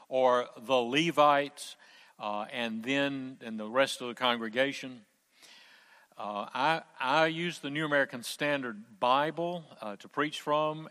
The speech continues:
and so I have before me the,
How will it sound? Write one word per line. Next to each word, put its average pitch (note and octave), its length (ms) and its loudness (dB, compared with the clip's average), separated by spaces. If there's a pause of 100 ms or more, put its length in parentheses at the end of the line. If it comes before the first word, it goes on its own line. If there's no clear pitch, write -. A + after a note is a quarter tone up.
(120)
and G#2 460 -6
so B2 240 -4
I A#2+ 140 4
have C3 340 -2
before E3+ 480 -2
me G#2+ 400 -6 (960)
the, A2+ 320 -10